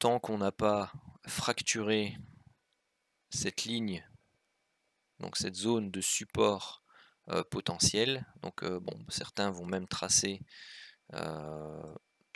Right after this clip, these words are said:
celle-là. Ouais, vous voyez, bon, on prend appui aussi sur celle-là et puis on vient la casser. Mais, euh, pour moi, celle-ci,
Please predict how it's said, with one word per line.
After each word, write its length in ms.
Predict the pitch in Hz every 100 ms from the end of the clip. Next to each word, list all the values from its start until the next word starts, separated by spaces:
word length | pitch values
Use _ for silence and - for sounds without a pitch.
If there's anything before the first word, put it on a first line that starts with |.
| - _ - - _ _ -
celle-là. 580 | - - 90 82 87 - _ _ _ _ _ _ _ -
Ouais, 120 | 90
vous 140 | 95 80
voyez, 340 | 82 82 98
bon, 260 | 90 85 90
on 100 | -
prend 240 | - 98 98
appui 320 | - - 98
aussi 240 | 95 -
sur 200 | - -
celle-là 300 | - 92 95
et 60 | 101
puis 160 | -
on 60 | 90
vient 180 | 85 87
la 80 | 82
casser. 420 | - - 104 - - - - - - -
Mais, 240 | 113 127 -
euh, 80 |
pour 240 | 92 - 95
moi, 240 | 101 117
celle-ci, 840 | - - 120 - - - - -